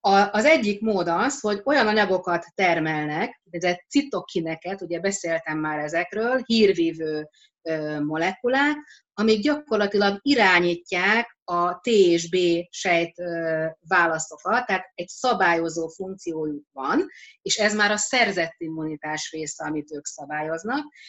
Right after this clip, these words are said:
illetve a másik lehetőség, ahogy ők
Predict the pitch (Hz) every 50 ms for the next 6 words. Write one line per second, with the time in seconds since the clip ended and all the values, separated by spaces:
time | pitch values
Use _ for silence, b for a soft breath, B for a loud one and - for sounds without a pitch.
0 | B B _ 196 196 208 208 202 - - 208 202 208 208 220 285 320 330 302 -
1 | - 214 196 196 196 - - - 220 233 247 233 208 196 202 180 170 170 - -
2 | 180 175 175 180 185 190 185 175 185 196 185 175 170 160